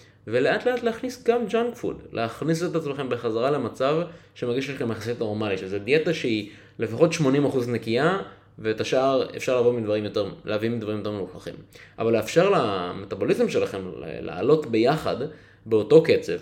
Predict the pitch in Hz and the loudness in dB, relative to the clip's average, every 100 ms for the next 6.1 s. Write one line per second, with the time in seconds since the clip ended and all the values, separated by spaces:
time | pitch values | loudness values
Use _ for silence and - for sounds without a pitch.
0 | 113 - _ _ 110 107 - 196 180 - | -10 -20 _ _ 0 0 2 2 2 0
1 | 339 208 - 165 170 165 165 170 - 170 | 0 0 4 4 4 2 2 2 -2 -2
2 | 190 220 151 120 127 - 143 165 160 175 | 0 0 0 0 -2 0 2 2 2 0
3 | 127 - - - _ - 104 117 156 185 | 0 -6 -18 -20 _ -8 -6 4 6 8
4 | 151 143 135 - 104 113 127 117 104 101 | 8 6 4 -2 0 0 0 0 -2 -2
5 | - 78 98 160 - 170 165 160 78 60 | -4 -2 0 0 0 4 6 6 0 -6